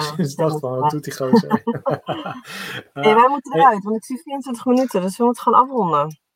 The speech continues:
Speaker 1: Wij gaan ook afronden. Eh,
Speaker 2: Ja.
Speaker 1: ik zit namelijk even onze eindvideo te zoeken tegelijkertijd. Ehm, ja. Heb je nog een, eh, een, een, gewoon e-,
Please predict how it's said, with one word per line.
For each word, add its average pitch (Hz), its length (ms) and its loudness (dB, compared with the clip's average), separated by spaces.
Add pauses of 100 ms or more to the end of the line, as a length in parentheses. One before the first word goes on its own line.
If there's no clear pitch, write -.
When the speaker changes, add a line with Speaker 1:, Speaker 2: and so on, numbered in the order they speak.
(120)
Speaker 1:
Wij 160 140 -4
gaan 240 200 -4
ook 214 120 -4
afronden. 131 580 -6 (340)
Eh, 156 100 -12
Speaker 2:
Ja. 147 260 0
Speaker 1:
ik 147 100 -12
zit 170 180 -14
namelijk 180 300 -4
even 170 220 -4
onze 143 140 -10
eindvideo 156 460 -4
te 120 100 -10
zoeken - 280 -14
tegelijkertijd. - 800 -14 (640)
Ehm, 120 560 -12 (480)
ja. 185 360 0 (540)
Heb - 160 -8
je 190 60 -2
nog 180 180 -2
een, 170 160 -4
eh, 160 340 -2 (100)
een, 160 320 -10
een, 143 240 -10
gewoon 147 280 -8
e-, - 120 -16